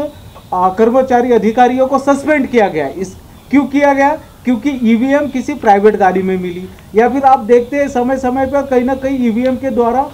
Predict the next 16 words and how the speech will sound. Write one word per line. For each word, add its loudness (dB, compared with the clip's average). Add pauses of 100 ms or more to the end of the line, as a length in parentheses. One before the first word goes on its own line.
(260)
धांधली 2
हो 4
ही 2
रही 0
है। -12 (580)
और 2
हिमाचल 4
में -2
क्यों 4
suspend 0
किया -4
गया? -8 (480)
वो -4
मशीन -2
जो, -2 (300)
आ, 2